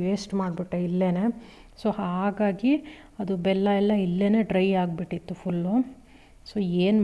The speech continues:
ಮಾಡಬೇಕು ಅಂತಲೇ ಗೊತ್ತಾಗಲಿಲ್ಲ. But ಎಷ್ಟಾಗುತ್ತೆ ಏನಾಗುತ್ತೆ ಅಷ್ಟು ಟ್ರೈ ಮಾಡೋಣ ಅಂತ ಅಂದ್ಬಿಟ್ಟು ಹೆಂಗಾಗುತ್ತೆ ಹಂಗೆ ರೆಡಿ ಮಾಡಿದೆ. But ಟೇಸ್ಟ್ ಅಂತೂ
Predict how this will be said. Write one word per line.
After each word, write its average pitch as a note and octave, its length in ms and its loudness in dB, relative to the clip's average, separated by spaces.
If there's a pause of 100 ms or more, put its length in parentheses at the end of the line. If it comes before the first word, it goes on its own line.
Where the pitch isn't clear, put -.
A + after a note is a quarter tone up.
ಮಾಡಬೇಕು G3 520 0
ಅಂತಲೇ G3 300 0 (100)
ಗೊತ್ತಾಗಲಿಲ್ಲ. F#3 540 0 (1080)
But G3+ 180 -4 (540)
ಎಷ್ಟಾಗುತ್ತೆ F#3+ 580 -2 (100)
ಏನಾಗುತ್ತೆ F#3 460 -4
ಅಷ್ಟು - 200 -8 (180)
ಟ್ರೈ F3+ 160 0 (160)
ಮಾಡೋಣ F3 300 -2 (160)
ಅಂತ F3 220 -4
ಅಂದ್ಬಿಟ್ಟು F3 360 -2 (720)
ಹೆಂಗಾಗುತ್ತೆ F3+ 600 -4
ಹಂಗೆ F3 280 -2 (140)
ರೆಡಿ F3 200 -2 (140)
ಮಾಡಿದೆ. F3 500 -2 (1160)
But G3 100 2 (100)
ಟೇಸ್ಟ್ A3 300 4
ಅಂತೂ G3+ 160 -2